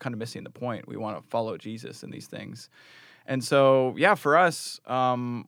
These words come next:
we really want that to translate to our kids. So that's gonna look a little different than doing it for adults. But, um, for us, I, I think that's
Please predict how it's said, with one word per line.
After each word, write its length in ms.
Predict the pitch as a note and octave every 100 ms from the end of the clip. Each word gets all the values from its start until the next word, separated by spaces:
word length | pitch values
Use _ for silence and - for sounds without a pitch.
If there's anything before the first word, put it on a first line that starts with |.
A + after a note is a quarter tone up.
| -
we 300 | B2+ C3+ C3
really 340 | A#2 B2+ B2+
want 280 | A2+ A#2 A#2+
that 160 | A#2+ A2
to 80 | -
translate 560 | - A2+ A2+ A2+ G2 -
to 80 |
our 120 | G#2+ F2+
kids. 440 | - C3+ A#2+ G#2
So 80 | A2+
that's 260 | C3 A#2 -
gonna 180 | B2
look 280 | A2+ A#2 _ -
a 40 |
little 200 | A2+ A2
different 400 | A2+ A#2+ C#3+ -
than 360 | A#2 G#2 G2 -
doing 180 | A#2+ G#2+
it 80 |
for 180 | - G#2
adults. 400 | G2 A2+ B2+ -
But, 240 | - A2 - _ _ _ _ _ -
um, 280 | A2+ G#2+
for 200 | G#2 A#2
us, 560 | F#2 D#3 E3+ - - - _
I, 140 | F2 F2 -
I 120 | A#2
think 200 | B2+ B2
that's 460 | A2+ G#2 - -